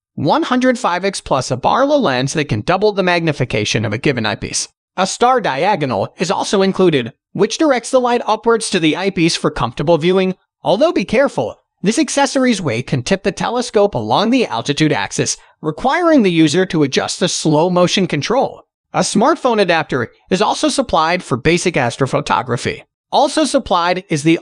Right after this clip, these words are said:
AutoStar Suite Astronomer Edition software on a D V D. It's a little old-fashioned compared to downloadable smartphone apps, but this will suit users uncomfortable with using advanced technology, making for a nice,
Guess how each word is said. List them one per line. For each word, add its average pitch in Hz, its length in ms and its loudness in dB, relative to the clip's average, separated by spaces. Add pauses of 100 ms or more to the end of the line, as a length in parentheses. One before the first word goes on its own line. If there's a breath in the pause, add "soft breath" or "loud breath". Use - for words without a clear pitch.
AutoStar 208 560 2
Suite 202 300 2
Astronomer 127 560 0
Edition 165 380 0
software 160 520 0
on 120 120 -2
a 113 40 -4
D 175 180 2
V 160 140 4
D. 95 400 -2 (420)
It's 117 220 -2
a 117 60 2
little 190 360 0
old-fashioned 180 800 -2
compared 170 480 0
to 135 80 -2
downloadable 175 640 2
smartphone 156 500 -2
apps, - 340 -12 (420)
but 143 100 0
this 214 200 0
will 330 100 2
suit 254 260 0
users 220 500 2
uncomfortable 202 720 0
with 160 180 0
using 220 400 2
advanced 185 360 0
technology, 190 720 -2 (200)
making - 340 -2
for 107 160 -2
a 98 40 -2
nice, 170 400 -2